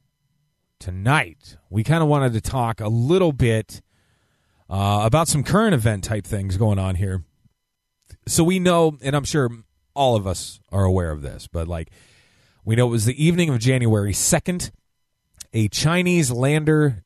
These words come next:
um, which I'm trying, uh, Chang, Chang four,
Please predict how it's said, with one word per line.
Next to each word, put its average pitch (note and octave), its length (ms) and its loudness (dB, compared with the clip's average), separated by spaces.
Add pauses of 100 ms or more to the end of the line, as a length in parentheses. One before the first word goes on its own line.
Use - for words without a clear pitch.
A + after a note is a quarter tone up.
(320)
um, G2 680 0 (500)
which - 600 -6 (120)
I'm F2+ 200 -8
trying, A#2 440 -6
uh, F2+ 320 -2 (200)
Chang, D3 580 -2 (640)
Chang D3+ 320 -2
four, F2+ 540 0